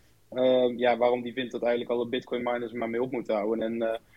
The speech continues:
dat dat in principe de waarde van Bitcoin zelf niet schaadt, maar die, die, die laat ik even opzij. <laughs> Maar, ehm, terwijl die, die op zich ook wel interessant vond, maar meer, zeg maar, als het gaat om de roadmap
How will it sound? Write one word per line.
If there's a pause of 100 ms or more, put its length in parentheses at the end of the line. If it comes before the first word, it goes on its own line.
(120)
dat
dat
in
principe
de
waarde
van
Bitcoin
zelf
niet
schaadt,
maar
die,
die,
die
laat
ik
even
opzij. (140)
<laughs> (420)
Maar,
ehm,
terwijl
die, (140)
die
op
zich
ook
wel
interessant
vond,
maar
meer,
zeg
maar,
als
het
gaat
om
de
roadmap